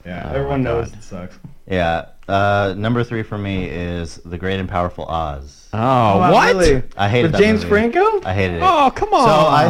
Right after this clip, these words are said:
Speaker 3: thought
Speaker 2: on.
Speaker 3: basically the premise of this movie was James Franco's, like, wet dream, and that's what the whole movie was.
Speaker 2: <laughs>
Speaker 3: And I just didn't buy it. I just hated it.
Speaker 2: No?
Speaker 3: No, I just couldn't. I couldn't
Speaker 2: I
Speaker 3: enjoy
Speaker 2: kinda,
Speaker 3: it.
Speaker 2: I enjoyed that movie.
Speaker 3: No.
Speaker 2: I, it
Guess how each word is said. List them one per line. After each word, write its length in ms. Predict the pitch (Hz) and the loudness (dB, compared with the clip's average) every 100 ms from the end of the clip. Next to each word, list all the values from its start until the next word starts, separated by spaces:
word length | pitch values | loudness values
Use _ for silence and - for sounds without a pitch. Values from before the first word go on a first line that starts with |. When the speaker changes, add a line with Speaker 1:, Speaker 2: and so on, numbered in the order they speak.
| 214 | 4
Speaker 3:
thought 200 | 190 165 | 4 4
Speaker 2:
on. 60 | |
Speaker 3:
basically 360 | 139 147 147 143 | 2 0 -2 -4
the 60 | 131 | -2
premise 280 | 127 127 135 | -2 -2 -4
of 120 | 117 | -4
this 160 | 113 | -6
movie 260 | 107 104 120 | -6 -4 -2
was 300 | 117 104 95 | 0 0 -2
James 440 | 82 95 101 101 92 | -4 -4 -4 -6 -6
Franco's, 560 | 101 95 101 92 85 | -6 -4 -6 -8 -8
like, 320 | 87 82 80 - - - | -8 -8 -8 -16 -20 -20
wet 300 | 80 87 90 | -10 -10 -8
dream, 340 | 90 104 110 110 | -6 -6 -6 -8
and 160 | 90 | -8
that's 200 | 90 - - - | -8 -10 -20 -18
what 220 | 95 98 | -10 -8
the 80 | 95 | -6
whole 140 | 87 95 | -6 -6
movie 220 | 92 92 | -4 -2
was. 380 | - - - - - 285 202 - | -2 -2 -2 -2 -2 2 0 2
Speaker 2:
<laughs> 540 | 190 190 147 165 165 113 | 2 2 2 4 2 2
Speaker 3:
And 200 | 117 120 | 0 2
I 80 | |
just 240 | 113 123 127 | 0 -4 -4
didn't 200 | 135 123 | -2 2
buy 180 | 101 107 | 2 2
it. 120 | 98 - | 0 -2
I 120 | 98 | -6
just 200 | 107 - | -6 -8
hated 300 | 95 95 80 | -6 -6 -8
it. 240 | 76 67 - - - 117 | -12 -14 -20 -20 -12 -2
Speaker 2:
No? 420 | 123 151 226 - - | 2 2 0 -4 -4
Speaker 3:
No, 240 | 123 101 | 0 2
I 180 | 90 98 | 2 0
just 340 | 107 - - - - | -2 -8 -16 -20 -6
couldn't. 200 | 110 98 | -4 -4
I 120 | 98 | -6
couldn't 200 | 107 104 | -4 -2
Speaker 2:
I 40 | |
Speaker 3:
enjoy 140 | 92 92 | 0 0
Speaker 2:
kinda, 200 | - 85 | 0 0
Speaker 3:
it. 40 | 370 | -2
Speaker 2:
I 80 | 330 | -4
enjoyed 400 | 339 208 147 120 | 0 2 2 2
that 200 | 104 90 | 0 0
movie. 380 | 90 104 233 - - | -2 -4 -6 -12 -10
Speaker 3:
No. 240 | 92 76 | -8 -4
Speaker 2:
I, 120 | 120 | 0
it 180 | 139 135 | 0 2